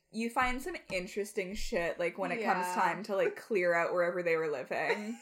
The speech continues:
Speaker 2: <laughs>
Speaker 1: Maybe you'll find drugs. <laughs>
Speaker 2: Maybe.
Speaker 1: You can only hope. <laughs>
Speaker 2: To get you through.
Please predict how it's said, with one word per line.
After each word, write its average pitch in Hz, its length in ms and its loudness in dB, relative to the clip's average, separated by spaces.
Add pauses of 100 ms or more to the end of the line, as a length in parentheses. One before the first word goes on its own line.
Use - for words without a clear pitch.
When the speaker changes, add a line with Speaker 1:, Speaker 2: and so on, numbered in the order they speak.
Speaker 2:
<laughs> - 120 -20
Speaker 1:
Maybe 208 300 2
you'll 208 140 4
find 180 300 2
drugs. 165 580 -2 (420)
<laughs> - 440 -20
Speaker 2:
Maybe. 247 400 0
Speaker 1:
You 240 180 4
can 320 160 6
only 214 260 6
hope. - 260 10
<laughs> - 300 12 (1080)
Speaker 2:
To 277 120 8
get 262 300 4
you 240 160 -2
through. 185 340 -2